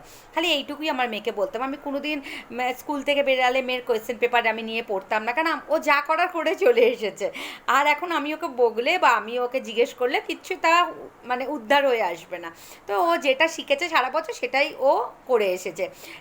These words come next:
এখন রিলসের মাধ্যমে আমরা জানতে পারি পরীক্ষা মানে ভয় দেখাবো না। আমি কিন্তু আমার মেয়েকে সে ছোট্টবেলা থেকে বলতাম, "পরীক্ষা ভয় পেতে নেই।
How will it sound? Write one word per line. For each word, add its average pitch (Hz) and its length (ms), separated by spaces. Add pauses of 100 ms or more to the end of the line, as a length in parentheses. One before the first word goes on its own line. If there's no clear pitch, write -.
এখন 381 440
রিলসের 311 400
মাধ্যমে 277 340
আমরা 269 180
জানতে 262 300
পারি 262 240
পরীক্ষা 240 420
মানে 262 240
ভয় 233 220
দেখাবো 202 360
না। 180 140 (280)
আমি 262 260
কিন্তু 339 300
আমার 233 200
মেয়েকে 233 240
সে 285 100
ছোট্টবেলা 302 500
থেকে 254 220
বলতাম, 233 360 (400)
"পরীক্ষা 277 380
ভয় 240 300
পেতে 220 240
নেই। 185 140